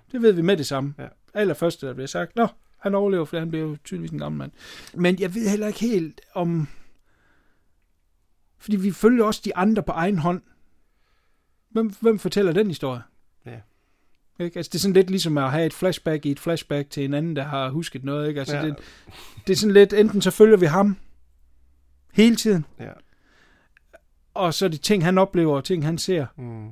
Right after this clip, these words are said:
Speaker 1: som vi fortæller til, ellers så er der ikke nogen narration, og så følger vi alle lige. Og det synes jeg jo egentlig, vi gør, men han er bare den eneste, der har en fortællerstemme med.
Speaker 2: Ja, præcis.
Speaker 1: Men det er måske forstået på den måde, at han var den, der overlevede, og så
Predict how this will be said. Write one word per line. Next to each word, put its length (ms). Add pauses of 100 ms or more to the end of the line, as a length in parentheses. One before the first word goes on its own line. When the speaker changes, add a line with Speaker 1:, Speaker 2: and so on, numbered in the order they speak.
(120)
Speaker 1:
som 360
vi 80
fortæller 380
til, 180
ellers 220
så 100
er 100
der 100
ikke 240
nogen 200
narration, 480
og 60
så 80
følger 280
vi 160
alle 280
lige. 320 (340)
Og 120
det 100
synes 200
jeg 60
jo 40
egentlig, 200
vi 60
gør, 280 (120)
men 120
han 120
er 40
bare 140
den 80
eneste, 240
der 80
har 120
en 100
fortællerstemme 560
med. 100 (260)
Speaker 2:
Ja, 60 (180)
præcis. 380
Speaker 1:
Men 100
det 120
er 40
måske 480 (260)
forstået 440
på 100
den 200
måde, 220
at 60
han 200
var 80
den, 240
der 60
overlevede, 520
og 60
så 140